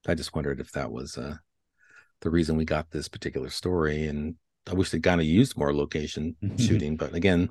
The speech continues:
Speaker 1: budget. <laughs>
Speaker 2: Yeah, much, especially for television in nineteen sixty, it's much easier to do it on a soundstage. <laughs>
Speaker 1: No, but it's like L A, you know, Hollywood, you just go down the street, you shoot your s-, shot, and you come back to the studio. <laughs> If they're, if you're producing in London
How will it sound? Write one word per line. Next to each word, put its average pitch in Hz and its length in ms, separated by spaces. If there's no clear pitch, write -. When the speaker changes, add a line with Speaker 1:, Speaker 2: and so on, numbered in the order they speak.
Speaker 1:
budget. 85 360
<laughs> - 460
Speaker 2:
Yeah, 104 260
much, 101 340
especially 107 560
for 98 160
television 92 540
in 87 60
nineteen 87 360
sixty, 113 380
it's - 200
much 127 600
easier 104 340
to 92 240
do 95 140
it 87 80
on 85 120
a 82 60
soundstage. 76 680
<laughs> - 100
Speaker 1:
No, 147 120
but 139 120
it's 135 140
like 147 180
L 147 180
A, 156 140
you 92 140
know, 90 260
Hollywood, 87 340
you 90 80
just - 120
go 98 100
down 90 180
the 80 80
street, 98 240
you 80 80
shoot 82 220
your 80 100
s-, - 200
shot, 90 240
and 92 80
you 85 40
come 85 180
back 80 160
to - 60
the - 60
studio. 110 420
<laughs> - 40
If 104 500
they're, 95 180
if 85 200
you're 90 80
producing 101 340
in 87 80
London 90 420